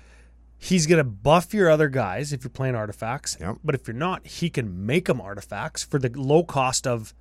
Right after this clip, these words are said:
Speaker 1: blue or two life,
Speaker 2: Yep.
Speaker 1: which is really good.
Speaker 2: Mm-hmm.
Speaker 1: I'd pay two life to deal, like, more damage to somebody.
Speaker 2: Sure.
Speaker 1: Sure. Or mana, whatever.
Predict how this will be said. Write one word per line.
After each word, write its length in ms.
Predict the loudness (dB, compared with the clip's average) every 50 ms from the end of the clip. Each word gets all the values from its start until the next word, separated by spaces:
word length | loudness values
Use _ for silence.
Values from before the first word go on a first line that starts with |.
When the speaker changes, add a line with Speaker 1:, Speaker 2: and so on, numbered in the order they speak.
| -20 -20 _ _ -8
Speaker 1:
blue 520 | -2 0 2 4 6 6 6 4 2 0 -2
or 220 | 0 2 2 2 2
two 260 | -2 -4 -2 0 0
life, 460 | 0 0 -2 -2 -6 -8 -10 -12 -10
Speaker 2:
Yep. 200 | -8 -6 -6 -8 -8 -12 _
Speaker 1:
which 240 | -8 -6 -6 -4 -6
is 160 | -6 -6 -6
really 380 | -8 -8 -6 -6 -4 -2 -2
good. 400 | 0 0 2 2 2 0 0 -6 -10 -14 -18 -16
Speaker 2:
Mm-hmm. 520 | -14 -12 -12 -12 -8 -4 -2 -2 -2 -2 -4 -8 -16 -20 _ _ _ _ _ _ _
Speaker 1:
I'd 160 | -2 -2 2
pay 140 | 2 2 0
two 220 | 0 -2 -4 -2 0
life 220 | 2 0 0 -2
to 80 | -4 -4
deal, 180 | -2 0 0 2
like, 260 | 2 0 -2 -4 -6
more 200 | -6 -6 -6 -6
damage 340 | -6 -8 -6 -6 -8 -8 -8
to 80 | -8
somebody. 400 | -6 -6 -4 -4 -4 -4 -4 -6 -12 -18 -20 -20
Speaker 2:
Sure. 380 | -18 -12 -8 -4 -4 -4 -4 -6 -12 -20 -20 -18
Speaker 1:
Sure. 420 | -16 -14 -10 -8 -8 -8 -8 -10 -8 -2
Or 140 | 0 0 0
mana, 320 | 0 -2 -2 -2 -4 -4
whatever. 520 | 0 2 2 2 2 2 0 -2 -4 -4